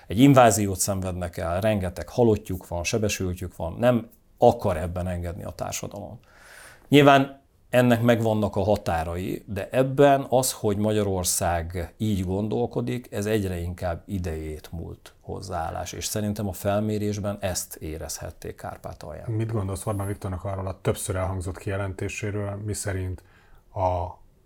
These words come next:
Speaker 2: Amerika kezében van a kulcs, mert hogyha Amerika békét akarna, akkor már holnap le lehetne ülni a tárgyalóasztalokhoz és megkezdeni a béketárgyalásokat?
Speaker 1: Én azt gondolom, hogy olyan szempontból mond igazat Orbán Viktor, hogy nyilvánvalóan a legnagyobb támogatási erő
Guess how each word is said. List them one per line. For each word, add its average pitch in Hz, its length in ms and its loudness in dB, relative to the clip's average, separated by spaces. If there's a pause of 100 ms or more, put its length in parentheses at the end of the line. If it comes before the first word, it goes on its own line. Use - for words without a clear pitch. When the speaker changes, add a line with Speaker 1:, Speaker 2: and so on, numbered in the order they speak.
(720)
Speaker 2:
Amerika 101 420 0
kezében 92 460 0
van 90 100 -2
a 87 80 -2
kulcs, 110 480 -4
mert - 160 -6
hogyha 98 180 -6
Amerika 90 680 -6
békét 95 580 -2
akarna, 123 600 -4 (240)
akkor 101 360 -6
már 87 140 -2
holnap 87 420 -4
le 92 100 -2
lehetne 87 360 -4
ülni 87 120 -4
a 85 60 -6
tárgyalóasztalokhoz 87 680 -4
és 85 100 -6
megkezdeni 90 400 -8
a 85 60 -6
béketárgyalásokat? 92 960 -10 (160)
Speaker 1:
Én 123 100 2
azt 160 140 8
gondolom, 139 240 6
hogy 113 140 4
olyan 113 200 4
szempontból 98 680 -2
mond 92 440 -4 (300)
igazat 101 420 0
Orbán 92 420 -2
Viktor, 87 560 -6
hogy 98 760 -8
nyilvánvalóan 95 640 -2
a 90 120 -2
legnagyobb 95 500 -4
támogatási 92 840 -4
erő 80 420 -6